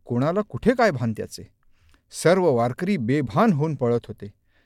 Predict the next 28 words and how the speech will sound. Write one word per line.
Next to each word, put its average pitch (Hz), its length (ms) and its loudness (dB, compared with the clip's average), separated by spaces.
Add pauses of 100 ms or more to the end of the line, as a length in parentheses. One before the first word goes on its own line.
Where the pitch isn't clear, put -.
(140)
तर 202 100 2
काही 208 260 2
सीमारेषेच्या 185 880 0
आत 143 140 -2
बसण्यासाठी 160 600 -6
जागा 117 340 2
पटकावू 107 400 -4
लागले. 98 300 -12 (640)
एक 135 200 0
एक 165 160 4
करून 143 320 2 (320)
दिंड्या 143 420 2
मैदानात 147 580 0
येऊ 117 180 -2
लागल्या. 98 340 -6 (680)
दिंडीतील 190 480 0
टाळकरी 123 500 -2 (120)
आणि 180 160 -4
झेंडेकरी 139 600 -2 (320)
मैदानाच्या 170 560 0
मध्यभागी 165 560 -4
जमा 131 260 -2
होऊ 120 240 -4
लागले. 101 280 -10 (800)
लवकरच 131 420 0
पालखीचं 131 460 -2
आगमन 110 340 0
झालं. 92 220 -10